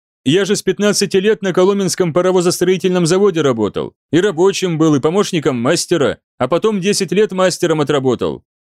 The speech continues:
Что мне какой-то локомобиль? Тьфу!» «А в чрезвычайную комиссию как попали?» спросил я. «Так я же член партии большевиков ещё с шестнадцатого года, в семнадцатом в Коломне советскую власть устанавливал, а потом по призыву меня в чрезвычайку перевели.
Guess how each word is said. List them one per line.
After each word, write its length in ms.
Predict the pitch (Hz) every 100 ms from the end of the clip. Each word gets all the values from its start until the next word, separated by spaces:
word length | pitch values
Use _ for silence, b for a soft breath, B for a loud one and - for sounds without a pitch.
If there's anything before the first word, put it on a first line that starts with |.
| _ -
Что 240 | - 214
мне 140 | 233
какой-то 400 | 214 202 220 208
локомобиль? 680 | 202 196 202 202 165 113 76 - _
Тьфу!» 420 | - 285 196 98 _ _ _ _ _ _ _
«А 120 | 143
в 60 | 135
чрезвычайную 680 | 180 170 175 180 185 175 143
комиссию 500 | 143 170 170 196 190
как 180 | 180 -
попали?» 500 | 170 180 156 110 - _ _ -
спросил 500 | - 139 139 139 127
я. 300 | 113 117 98 _ _ _ -
«Так 160 | 196 202
я 140 | 214
же 120 | 196
член 300 | - 185 196
партии 300 | 196 202 202
большевиков 680 | 180 175 175 185 180 214 180
ещё 260 | 165 170 196
с 40 |
шестнадцатого 720 | - 190 196 190 185 185 190
года, 400 | 196 160 92 -
в 80 | -
семнадцатом 680 | 170 180 208 214 180 143 107
в 40 |
Коломне 400 | - 165 208 208
советскую 520 | 196 196 202 - 208 196
власть 300 | 214 196 190
устанавливал, 760 | 151 160 156 110 95 80 64 _ -
а 100 | 127
потом 340 | 175 214 233
по 80 | 180
призыву 460 | 170 175 139 226 190
меня 240 | 160 202
в 40 | -
чрезвычайку 720 | 208 202 208 - 190 165 147
перевели. 560 | 156 135 127 104 82